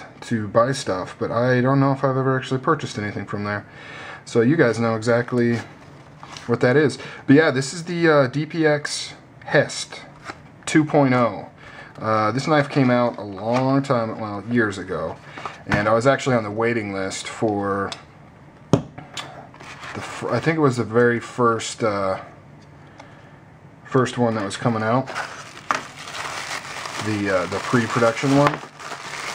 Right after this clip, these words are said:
and, uh, ended up canceling it and just never got around to, uh,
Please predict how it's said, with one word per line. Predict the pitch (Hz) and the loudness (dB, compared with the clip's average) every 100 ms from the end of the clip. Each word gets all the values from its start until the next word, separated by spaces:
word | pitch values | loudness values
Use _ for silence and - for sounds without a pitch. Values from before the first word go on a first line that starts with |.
| 117 | -2
and, | 110 107 110 | -2 0 -2
uh, | 101 | 0
ended | 104 135 139 123 | 2 4 6 4
up | 101 | 2
canceling | - 127 123 120 101 | 0 0 0 -2 -4
it | 92 92 - - - - - - - - - - - - - - - - - 104 | -4 -6 -10 -16 -16 -14 -16 -14 -14 -14 -16 -18 -18 -20 -20 -20 -20 -20 -16 -12
and | 104 | -10
just | 101 | -2
never | 120 117 113 | 2 2 2
got | 117 110 | 2 2
around | 107 107 107 104 | 0 -4 -6 -6
to, | - 101 90 | -6 -4 -4
uh, | 85 | -6